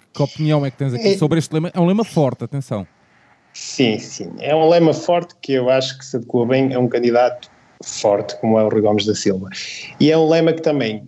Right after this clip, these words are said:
Speaker 2: eh, se enquadra no momento atual que o nosso clube vive,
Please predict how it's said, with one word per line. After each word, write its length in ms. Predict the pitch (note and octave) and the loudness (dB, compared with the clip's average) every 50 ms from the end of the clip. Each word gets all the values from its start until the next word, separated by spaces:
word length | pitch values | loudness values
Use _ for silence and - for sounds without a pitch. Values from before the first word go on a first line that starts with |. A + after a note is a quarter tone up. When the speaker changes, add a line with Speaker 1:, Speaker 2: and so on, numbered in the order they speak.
| - - | -12 -8
Speaker 2:
eh, 340 | B2+ B2+ B2 B2 B2+ - - - - _ _ _ | -8 -6 -6 -6 -6 -8 -10 -12 -20 _ _ _
se 280 | - - - - D#3+ | -8 -4 0 2 2
enquadra 600 | D#3+ C#3+ D3+ - D3 D3+ D#3 D3+ D#3 D#3 D#3 D3+ | 2 2 2 2 4 4 4 4 2 0 0 -2
no 160 | C#3+ D3+ D#3 D3+ | 0 -2 0 2
momento 460 | D3+ D3 C#3+ C#3 D3+ D3+ C#3+ - C#3 | 2 2 2 2 0 0 0 -2 -6
atual 500 | - - C#3+ C#3+ C#3 C#3 C#3 C#3 - - - | -6 0 2 4 4 4 2 0 -4 -8 -10
que 120 | - - C3+ | -4 0 2
o 40 | C3+ | 4
nosso 300 | C#3 C3+ C3+ - - - | 4 2 2 -2 -6 -2
clube 240 | C3 C3 B2 A#2+ - A#2 | -2 -2 -2 -2 -6 -8
vive, 400 | A2 - C#3 A#2 G#2 - - | -2 0 2 2 2 -2 -6